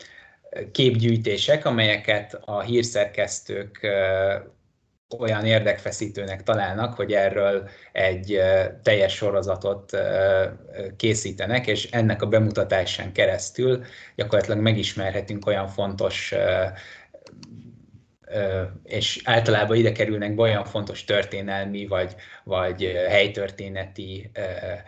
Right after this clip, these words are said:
információk, amik, ö, a, a képekről elsőre nem biztos, hogy, ö, a laikusok észrevennének, vagy, vagy, ö, gyakorlatilag így egy kicsit jo-, ö, jobban tudjuk ezeket az információkat átadni.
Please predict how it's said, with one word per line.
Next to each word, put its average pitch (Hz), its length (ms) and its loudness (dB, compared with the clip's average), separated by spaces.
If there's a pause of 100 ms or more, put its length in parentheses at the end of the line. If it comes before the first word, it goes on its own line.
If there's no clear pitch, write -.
(160)
információk, 110 840 2
amik, 101 440 -6
ö, 104 140 2
a, - 320 -4
a 101 100 -4
képekről 107 720 2
elsőre 101 540 -2
nem 101 240 -4
biztos, 101 460 -4
hogy, 92 260 -2
ö, 92 140 2 (600)
a 95 460 0 (440)
laikusok 107 580 2
észrevennének, 98 920 -2
vagy, 95 340 -2
vagy, 95 420 0
ö, 92 420 2 (1120)
gyakorlatilag 101 640 2
így 101 120 -4
egy 98 100 0
kicsit 101 360 -6
jo-, 101 220 4
ö, 101 300 2 (240)
jobban 98 600 0
tudjuk 98 340 -6
ezeket 95 380 -2
az 101 100 -4
információkat 98 960 -4
átadni. - 680 -2